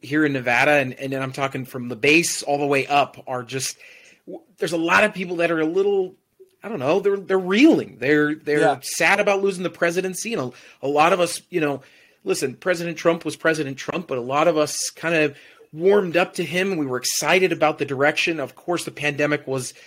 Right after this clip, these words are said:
Speaker 1: an extremely rough time, uh, for the nation and for Nevada. And, uh, but, but that election was a little rough. And now we're,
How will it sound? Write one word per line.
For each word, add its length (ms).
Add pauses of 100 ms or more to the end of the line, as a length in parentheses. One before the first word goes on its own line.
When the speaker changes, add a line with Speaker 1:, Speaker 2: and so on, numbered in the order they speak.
(280)
Speaker 1:
an 100
extremely 640
rough 320
time, 540
uh, 180
for 140
the 60
nation 380
and 160
for 140
Nevada. 560
And, 160 (460)
uh, 140
but, 360
but 140
that 120
election 340
was 60
a 40
little 200
rough. 380
And 140
now 260
we're, 220